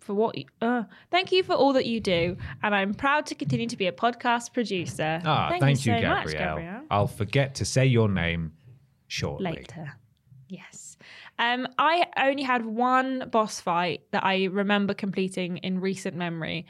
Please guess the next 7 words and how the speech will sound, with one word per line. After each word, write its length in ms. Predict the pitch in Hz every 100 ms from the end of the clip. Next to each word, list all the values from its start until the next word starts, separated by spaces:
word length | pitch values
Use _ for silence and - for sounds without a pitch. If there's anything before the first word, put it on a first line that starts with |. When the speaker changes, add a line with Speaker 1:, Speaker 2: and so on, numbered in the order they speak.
| -
Speaker 2:
Hmm. 100 | 170
Speaker 1:
where 140 | 202
I 80 | 202
remember 320 | 196 208 202
going, 460 | 190 185 185 185 185
"This 460 | 208 240 254 - - _ _ _
sucks." 720 | - - - - - - -